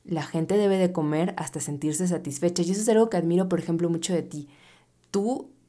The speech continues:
llegas, comes, y tú casi pocas veces te terminas el, tu plato, y, y tú dices, "No, es que ya estoy, ya, o sea, si como más, voy a quedar lleno y me voy a sentir mal". Y la gente en general, eh,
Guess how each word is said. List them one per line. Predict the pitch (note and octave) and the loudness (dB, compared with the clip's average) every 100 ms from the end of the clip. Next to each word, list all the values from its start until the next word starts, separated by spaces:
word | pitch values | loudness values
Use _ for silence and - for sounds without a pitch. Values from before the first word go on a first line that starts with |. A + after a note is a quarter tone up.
| _ _ E3 | _ _ 4
llegas, | F3+ F3+ F#3 G3+ | 6 8 6 2
comes, | - F#3 F3 F3 G3 - | -2 2 4 4 2 4
y | F3+ | 4
tú | F3+ - F#3+ | 4 -4 -4
casi | A#3 A#3+ - C4+ C4 - F#3 | -2 -2 -2 -4 -6 -10 -4
pocas | - A#3 C#4 C#4 | 0 0 0 -2
veces | A3 A#3 | -2 0
te | G3+ | -2
terminas | F#3 D#3+ D#3+ E3+ F3+ F3+ | -2 -2 0 2 2 0
el, | F3 | -4
tu | - C#3+ | -10 -4
plato, | E3+ E3+ E3+ C3 - _ _ _ - | 0 0 -2 -12 -14 _ _ _ -4
y, | F3+ | 4
y | F#3 F3+ F3+ | 4 4 -2
tú | - | 0
dices, | G3 G3 | -2 2
"No, | G3+ | 2
es | F#3+ | 0
que | A3 F#3 | -2 0
ya | F#3+ | 0
estoy, | F3+ G3 F#3 F#3 E3+ - _ _ _ - | 0 -2 0 0 -4 -10 _ _ _ 2
ya, | A#3+ C#4 | 2 2
o | - | -4
sea, | F3+ | -2
si | D#3+ F3+ | -4 -4
como | - A3 C4 | -2 -2 0
más, | G#3+ G#3+ F4+ - | 2 0 -2 -4
voy | - G3 | 0 2
a | G3+ | 2
quedar | F#3+ F#3+ F3 | 0 0 2
lleno | A3+ B3+ D#3 - | 2 2 0 -4
y | E3 | -2
me | D#3+ | 2
voy | F3 | 2
a | F#3+ | 2
sentir | F#3+ F3+ F3+ | 2 4 4
mal". | G3+ F#3+ F#3 - - - _ - | 2 0 -4 -16 -20 -20 _ -6
Y | F#3+ | 2
la | G3 | 2
gente | F#3+ A#3+ B3 A#3 D#4+ - G3 | 2 0 0 0 -2 0 2
en | F3+ | 2
general, | F#3 F#3 F3+ G3 F4+ - | 4 4 4 2 0 -4
eh, | - - - - | -6 -6 -6 -8